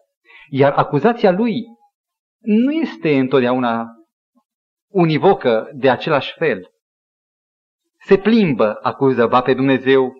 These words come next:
„Ai uitat, e nedrept. Atunci când s-a întâmplat necazul acela, de ce n-ai intervenit?”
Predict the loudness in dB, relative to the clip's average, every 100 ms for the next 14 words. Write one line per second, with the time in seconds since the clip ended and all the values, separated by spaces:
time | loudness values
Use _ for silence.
0 | _ _ 0 0 2 2 4 2 4 4
1 | 2 -2 -18 -20 _ _ _ -2 0 2
2 | 0 0 0 2 2 2 2 0 0 2
3 | 2 2 4 2 2 2 0 0 2 2
4 | 2 0 -6